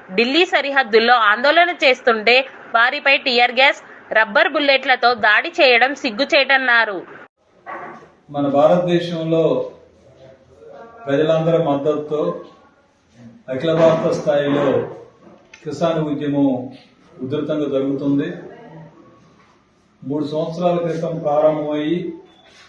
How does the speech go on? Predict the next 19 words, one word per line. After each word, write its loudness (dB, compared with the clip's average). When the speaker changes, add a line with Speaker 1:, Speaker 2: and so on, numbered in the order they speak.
Speaker 2:
ప్రజల్ని -2
ప్రభావితం -2
చేసినటువంటి -6
ఉద్యమాల్లో -4
కిసాన్ -6
ఉద్యమం -4
ముఖ్యం. -10
ఈ -4
ఉద్యమం -2
పెట్టిన -4
డిమాండ్లు -2
ఒక -6
రైతులకి, -4
వ్యవసాయానికి, -2
వ్యవసాయ -4
కార్మికులకు -4
సంబంధించినవి -6
మాత్రం -6
కాదు, -8